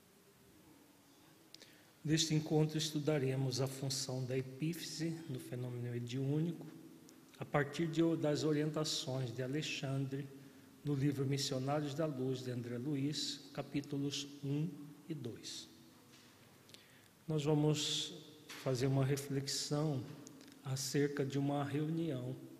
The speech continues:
mediúnica em que estão presentes Alexandre, que é um espírito instrutor da colônia Nosso Lar,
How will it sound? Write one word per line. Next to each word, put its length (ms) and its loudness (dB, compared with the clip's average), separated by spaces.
mediúnica 880 0
em 160 0
que 540 0
estão 300 2
presentes 1160 0
Alexandre, 880 0
que 120 -2
é 40 2
um 120 0
espírito 840 -2
instrutor 800 0
da 80 -6
colônia 540 -2
Nosso 320 -2
Lar, 400 2